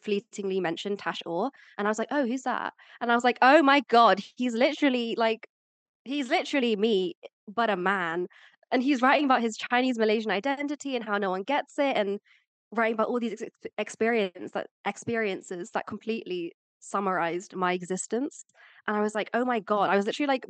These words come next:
pushed to tears. Like, I went back to this tutor, like, nearly cried, and I was like, "I literally didn't know this person existed. I've been in education my entire life, and only now am I reading someone who feels like,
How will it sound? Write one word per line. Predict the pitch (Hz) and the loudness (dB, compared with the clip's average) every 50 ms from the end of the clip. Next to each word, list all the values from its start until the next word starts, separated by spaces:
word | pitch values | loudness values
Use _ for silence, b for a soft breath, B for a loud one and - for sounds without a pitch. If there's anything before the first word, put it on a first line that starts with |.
| - | -8
pushed | - 226 226 - - - | -4 -4 -4 -4 -4 -6
to | 214 196 | -6 -6
tears. | - - - - 208 185 185 208 247 - | -6 -8 -8 -4 -2 0 2 0 0 0
Like, | 208 202 - - B B B B B | 0 -2 -4 -6 B B B B B
I | 240 | 0
went | 247 254 311 | 2 2 2
back | 339 - - | 2 0 0
to | 254 | -2
this | 226 233 - | -8 -8 -8
tutor, | - - 233 226 - 175 | -6 -4 -4 -2 -2 -2
like, | 180 170 202 | -2 -2 0
nearly | 202 220 226 208 | 0 -2 -2 -4
cried, | - - 220 220 220 202 202 190 | -4 -2 0 2 4 4 2 2
and | 214 196 | 2 0
I | 202 185 202 | 0 0 2
was | 214 233 240 233 | 0 0 2 2
like, | 214 220 254 - _ b b b b b - | 0 0 -2 -4 _ b b b b b -4
"I | 285 285 | -2 -2
literally | 262 - - - 349 277 | -2 -4 -4 -4 -4 -2
didn't | 302 302 254 | -2 -2 0
know | 254 247 | 0 0
this | 269 269 | -2 0
person | - 262 247 - 247 226 | 0 0 0 0 0 -2
existed. | 208 196 208 233 - - 190 185 | -2 0 -2 -2 -2 -4 -8 -6
I've | - 208 208 | -4 -2 -2
been | 247 247 | 0 0
in | 240 226 | 0 0
education | - 220 220 226 - 233 240 220 - 226 190 | 0 -2 -2 -4 -4 -4 -4 -2 -2 -2 -2
my | 185 190 | 0 -2
entire | 185 196 208 - 214 220 208 196 | -2 -4 -4 -2 0 0 2 2
life, | 202 185 175 185 196 - _ b b b b b - | 2 2 0 0 -2 -6 _ b b b b b 0
and | 208 190 190 - | 0 0 2 2
only | 214 220 220 233 220 | 2 2 2 2 2
now | 202 190 190 202 | 2 2 4 4
am | 202 208 | 4 2
I | 202 | 2
reading | 190 196 202 202 202 | 2 2 0 0 -2
someone | - - 196 185 190 190 185 | -4 -4 -4 -2 -2 -4 -6
who | - 190 | -8 -10
feels | - - 208 196 190 190 190 | -8 -2 -2 0 0 0 -2
like, | 190 175 180 | -2 -4 -4